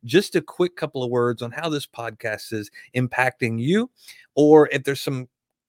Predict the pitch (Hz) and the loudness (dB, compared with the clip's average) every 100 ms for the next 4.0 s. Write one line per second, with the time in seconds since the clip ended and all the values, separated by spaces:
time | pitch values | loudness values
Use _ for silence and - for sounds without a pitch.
0 | _ _ 120 110 - - 214 175 180 196 | _ _ -4 -4 -4 -2 -2 0 0 -2
1 | 196 156 151 156 151 - 135 120 139 147 | -2 -2 -2 -2 -6 -6 -6 -2 0 0
2 | 139 165 190 185 175 - 139 139 120 107 | -2 -2 -2 -2 -4 -6 -4 -2 -2 -4
3 | 101 156 190 190 175 - 135 131 127 | -4 -4 -2 -4 -6 -6 -4 -4 -6